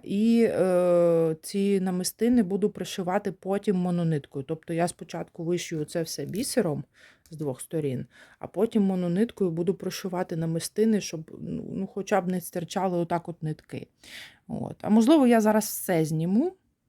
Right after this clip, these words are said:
от, бо тут мені теж мене біситься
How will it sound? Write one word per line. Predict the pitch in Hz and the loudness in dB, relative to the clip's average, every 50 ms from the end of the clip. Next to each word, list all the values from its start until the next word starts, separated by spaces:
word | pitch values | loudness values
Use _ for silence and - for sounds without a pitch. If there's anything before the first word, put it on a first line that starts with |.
| _ - | _ -16
от, | - - 151 - 113 - _ _ _ - - - _ _ - | -12 -10 -10 -10 -10 -12 _ _ _ -20 -20 -20 _ _ -12
бо | - 170 | -10 -6
тут | - 277 254 - | -2 -2 0 2
мені | 196 196 208 220 226 226 - _ - | 4 6 8 6 6 4 2 _ -2
теж | 156 147 139 143 131 | 0 0 0 0 -2
мене | 135 135 139 135 139 135 - - | -4 -4 -4 -6 -8 -10 -10 -6
біситься | 135 123 123 - - - - - - - 139 | -6 -6 -6 -6 -10 -14 -16 -16 -16 -14 -14